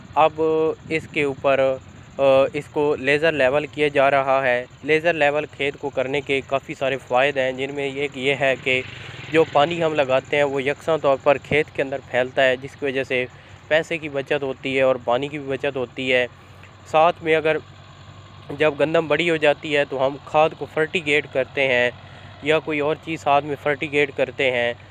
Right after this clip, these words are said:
तो वो भी खेत के अंदर यकसा तौर पर फैलती है। अगर खेत ऊंचा नीचा होगा,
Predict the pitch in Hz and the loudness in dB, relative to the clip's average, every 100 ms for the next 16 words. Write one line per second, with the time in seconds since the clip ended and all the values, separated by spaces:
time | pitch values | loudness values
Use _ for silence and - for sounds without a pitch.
0 | - - - 156 156 165 - 156 180 165 | -20 -12 0 2 4 2 -2 2 2 4
1 | 170 160 - 151 - 147 139 143 135 147 | 0 -2 -2 -2 -2 -4 0 0 0 -2
2 | - 160 143 135 131 139 - 135 131 135 | 2 0 4 2 2 -2 0 -2 0 -2
3 | 147 131 123 123 - - - - 165 175 | 0 2 0 -4 -14 -20 -12 -4 0 0
4 | - 156 170 - 175 180 185 180 170 170 | 0 0 0 0 -6 0 0 0 0 0
5 | 156 147 147 139 139 | 0 0 2 4 4